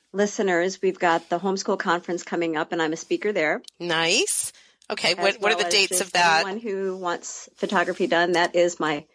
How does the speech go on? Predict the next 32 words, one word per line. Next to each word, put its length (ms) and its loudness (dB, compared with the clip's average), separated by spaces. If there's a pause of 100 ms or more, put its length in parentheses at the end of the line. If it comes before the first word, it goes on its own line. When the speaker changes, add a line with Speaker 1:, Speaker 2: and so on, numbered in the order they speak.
(600)
Speaker 1:
my 100 2
new 140 4
favorite 400 2
thing, 360 4 (100)
in 100 -8
addition 400 -2
to, 300 -2
um, 300 -6 (120)
you 80 -12
know, 100 -8
puppy 280 -2
training. 440 -4 (380)
Speaker 2:
Oh, 160 2 (200)
<laughs> 200 -6
that's 220 2
right. 300 6
You've 140 4
got 180 2
the 80 0
new 180 0
puppy 400 2
in 140 2
the 80 4
house. 560 2
And 100 2
Speaker 1:
Taking 320 0
pictures. 520 0
And 120 -2
I 80 2
just, 160 0
the 80 -2
last 320 2